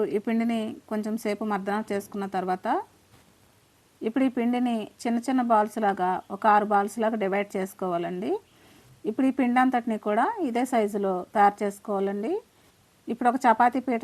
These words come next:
తీసుకొని ఇప్పుడు ఈ చపాతీ పీట మీద పొడిపిండి జల్లుకొని మనం తీసుకున్న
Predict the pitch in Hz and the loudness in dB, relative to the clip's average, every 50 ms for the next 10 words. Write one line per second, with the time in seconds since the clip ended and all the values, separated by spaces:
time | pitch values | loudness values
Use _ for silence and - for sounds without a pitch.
0 | 214 - 202 208 202 - - 220 214 226 269 349 440 - _ _ _ _ - 226 | -2 -2 -2 -2 -2 -4 -4 -2 -2 0 -2 -2 -4 -6 _ _ _ _ -10 -6
1 | - 226 247 240 - 233 220 - 226 233 233 240 226 - 226 220 202 208 208 190 | -4 -4 -2 2 2 4 6 6 4 4 4 0 -2 -2 -4 -2 -4 -4 -4 -4
2 | 180 190 190 170 165 160 - - - 214 214 214 - 233 233 226 - 220 190 190 | 0 2 2 2 2 -2 -4 0 0 0 0 0 -2 -2 -2 0 0 2 2 2
3 | 190 - 208 190 202 233 330 440 440 _ _ - - - - _ _ - 233 240 | 0 0 -4 -4 -2 -2 -4 -4 -6 _ _ -20 -20 -20 -20 _ _ 2 4 6
4 | 254 247 262 262 269 254 269 - - - 269 | 6 6 4 2 2 0 -2 -2 0 2 2